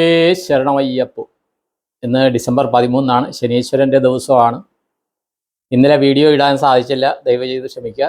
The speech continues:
ഇന്നലെ ബ്ലെസ്സിങ് ഉണ്ടായിരുന്നു കൊച്ചി വെച്ച്, അപ്പോൾ അത് കഴിഞ്ഞ് താമസിച്ചു. പിന്നെ അവിടെ അമ്പലത്തിൽ, ഏഹ്, ബ്രഹ്മ-, ബ്രഹ്മോത്സവം ഉണ്ടായിരുന്നു കൊച്ചി തിരുമല ദേവസ്വത്തിന്. അപ്പോൾ അത്, ഏഹ്,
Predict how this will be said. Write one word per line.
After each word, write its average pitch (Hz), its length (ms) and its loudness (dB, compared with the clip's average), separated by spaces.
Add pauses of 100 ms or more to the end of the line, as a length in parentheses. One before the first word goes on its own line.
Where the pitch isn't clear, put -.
ഇന്നലെ 120 220 -4
ബ്ലെസ്സിങ് 127 420 -4
ഉണ്ടായിരുന്നു 117 440 -4 (140)
കൊച്ചി 110 260 -10
വെച്ച്, 110 280 -6 (100)
അപ്പോൾ - 180 -6
അത് 117 100 2
കഴിഞ്ഞ് 113 320 0
താമസിച്ചു. 113 460 -2 (380)
പിന്നെ 107 140 -10
അവിടെ 107 180 -2
അമ്പലത്തിൽ, 110 500 -4 (1300)
ഏഹ്, 110 640 -2 (680)
ബ്രഹ്മ-, 127 500 2
ബ്രഹ്മോത്സവം 127 560 0
ഉണ്ടായിരുന്നു 110 400 0 (400)
കൊച്ചി 113 180 -8
തിരുമല 110 340 -4
ദേവസ്വത്തിന്. 110 640 -2
അപ്പോൾ 110 220 -6
അത്, 107 160 -4 (600)
ഏഹ്, 117 280 -4